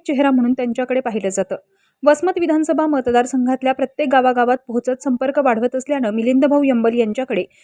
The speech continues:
सध्या मोठी कार्यकर्त्यांची फौज निर्माण झाली आहे. वसमत विधानसभा त्यांनी लढवावी अशी अपेक्षा भारतीय जनता पार्टीच्या कार्यकर्त्यांमधून केली जात आहे.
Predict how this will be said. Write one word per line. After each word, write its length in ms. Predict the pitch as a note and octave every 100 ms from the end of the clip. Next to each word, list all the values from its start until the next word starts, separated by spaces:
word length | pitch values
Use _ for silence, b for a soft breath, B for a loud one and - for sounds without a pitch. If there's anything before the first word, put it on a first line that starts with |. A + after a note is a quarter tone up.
| b
सध्या 240 | - C4+ D#4+
मोठी 280 | D#4 C4+ D#4
कार्यकर्त्यांची 680 | D#4+ C4+ C4 A#3+ B3 A#3+
फौज 260 | C#4 A#3 A#3
निर्माण 320 | A3+ G#3 F#3+
झाली 260 | G3 G3 G3
आहे. 120 | - _ _ _ _ _ C4
वसमत 380 | D4 D4+ F4+
विधानसभा 520 | E4+ D#4+ D#4 D#4 D4 E4
त्यांनी 360 | E4 C4 C#4
लढवावी 500 | C4+ B3 B3+ C#4 A3
अशी 220 | F3+ G#3 B3+
अपेक्षा 400 | A#3 B3 - D4
भारतीय 320 | C4+ A#3 A#3+
जनता 220 | B3 B3
पार्टीच्या 400 | B3+ A#3+ B3 C4+
कार्यकर्त्यांमधून 760 | C4 G#3 A3 G#3+ A#3 A#3 A#3+ B3
केली 240 | B3 A3+
जात 200 | A3+ A3+
आहे. 180 | A3